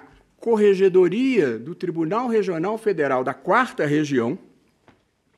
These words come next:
diante da representação, quando lá chegou, considerou se tratar de ato jurisdicional a homologação de um acordo celebrado pelo Ministério Público Federal.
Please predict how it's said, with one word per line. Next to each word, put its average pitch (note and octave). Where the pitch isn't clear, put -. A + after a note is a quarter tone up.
diante A#2+
da G#2
representação, A2+
quando C3+
lá A2
chegou, A#2+
considerou G#3
se A3
tratar C#3
de C#3
ato B2
jurisdicional D3+
a D3
homologação D3+
de A3
um G#3+
acordo C3
celebrado B2
pelo A#3
Ministério A3+
Público C4+
Federal. G#2+